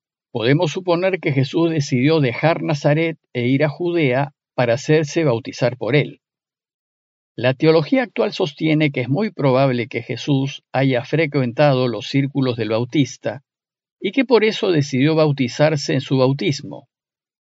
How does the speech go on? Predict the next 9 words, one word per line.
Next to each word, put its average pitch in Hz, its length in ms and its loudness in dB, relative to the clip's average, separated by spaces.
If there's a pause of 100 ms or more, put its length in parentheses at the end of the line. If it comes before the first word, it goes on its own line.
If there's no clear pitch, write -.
(180)
que 123 140 2
era 147 100 6
un 143 120 4
signo 156 400 0
público 196 560 -2
que 110 140 -4
claramente 143 680 2
lo 123 160 2
identificaba 113 960 -2